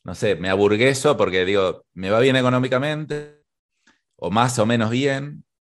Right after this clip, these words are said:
o sea, no hace falta que te vaya muy bien, sino más o menos bien, cubro mis gastos, pago el colegio de mis chicos,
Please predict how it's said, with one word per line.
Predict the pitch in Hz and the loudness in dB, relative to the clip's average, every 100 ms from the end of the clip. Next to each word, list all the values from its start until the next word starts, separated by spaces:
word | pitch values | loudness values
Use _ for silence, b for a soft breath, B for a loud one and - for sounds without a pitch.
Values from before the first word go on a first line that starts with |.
| _ | _
o | - | -10
sea, | 92 | -4
no | 107 | -2
hace | 113 123 | -2 0
falta | 120 104 | 0 0
que | |
te | 90 | 0
vaya | 95 95 | -2 -4
muy | 92 92 | -6 -4
bien, | 90 95 85 | -2 -2 -4
sino | 87 87 | -6 -6
más | 95 135 - - | -4 -4 -4 -4
o | |
menos | 120 135 123 | -2 0 0
bien, | 156 139 | 0 0
cubro | 123 120 117 | -2 -2 -2
mis | 110 110 | -2 -2
gastos, | 139 135 113 101 | 2 2 0 -4
pago | 110 | -4
el | 104 | -4
colegio | 104 107 107 | -6 -6 -8
de | |
mis | 107 | -8
chicos, | - 147 127 156 165 | -8 -8 -4 -4 -6